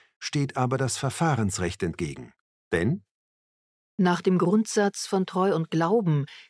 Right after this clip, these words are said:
Speaker 2: kann eine Personengesellschaft nur beanspruchen, nach der geänderten B-F-H-Rechtsprechung als Organgesellschaft behandelt zu werden,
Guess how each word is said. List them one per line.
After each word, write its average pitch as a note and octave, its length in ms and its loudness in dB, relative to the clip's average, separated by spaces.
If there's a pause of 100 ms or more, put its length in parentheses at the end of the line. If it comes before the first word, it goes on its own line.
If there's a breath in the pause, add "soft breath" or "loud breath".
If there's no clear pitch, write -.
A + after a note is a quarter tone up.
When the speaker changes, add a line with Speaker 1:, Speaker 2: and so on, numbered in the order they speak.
Speaker 2:
kann A3 220 0
eine G#3+ 200 4
Personengesellschaft F3+ 1160 2
nur G#3 260 4
beanspruchen, F3 840 -2 (380 loud breath)
nach G#3 200 4
der F#3+ 220 4
geänderten F3+ 680 2
B-F-H-Rechtsprechung D#3+ 1500 -2
als - 280 -6
Organgesellschaft D#3 1040 0
behandelt D#3 460 -2
zu F3 160 -2
werden, E3+ 320 0